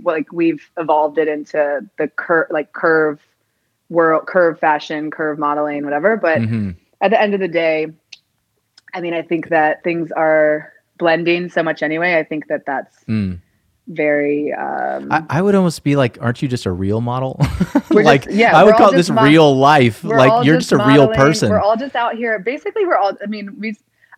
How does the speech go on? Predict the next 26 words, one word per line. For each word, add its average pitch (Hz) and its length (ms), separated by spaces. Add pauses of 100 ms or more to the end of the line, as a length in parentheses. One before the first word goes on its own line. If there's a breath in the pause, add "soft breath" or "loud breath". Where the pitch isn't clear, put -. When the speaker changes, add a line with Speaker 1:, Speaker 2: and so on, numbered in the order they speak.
Speaker 1:
I 277 340
sometimes 220 340
speak 185 280
for 175 180
the 160 160
other 165 340
curve 165 240
models 160 400
'cause 170 140
I 156 100
think 160 220
that 156 100
we 160 100
all 147 100
share 156 180
the 156 120
same 156 200
sentiment. 190 380
And 190 80
I'm 180 80
like, 175 200
we've 190 220
all 180 200
been 202 200
out 160 260
here 190 380